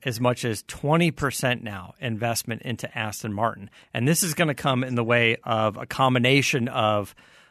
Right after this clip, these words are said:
of cash and technology and hybrid technologies and electric valve train. Um,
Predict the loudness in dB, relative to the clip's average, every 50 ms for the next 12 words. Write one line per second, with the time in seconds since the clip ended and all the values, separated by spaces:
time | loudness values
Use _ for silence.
0 | _ -2 0 0 0 -2 -6 -14 -6 -2 0 2 2 4 4 2 2 2 -2 -6
1 | -8 _ _ _ -4 -2 -2 -2 -2 -6 -6 -4 -4 -2 0 0 0 0 -2 -4
2 | -4 -4 -2 -2 -4 -6 -8 _ -14 -10 -10 -8 -4 -2 -2 0 0 0 -2 -4
3 | -4 -4 -4 -4 -2 -2 -2 0 -2 -2 -4 -4 -6 -6 -6 -8 -10 -12 -20 _
4 | _ -12 -10 -6 -4 -4 -4 -4 -4 -8 -6 -4 -4 -2 0 -2 -2 -4 -6 -6
5 | -4 -4 -4 -4 -6 -6 -8 -10 _ _ _ _ _ _ _ -6 -6 -6 -4 -6
6 | -8 -12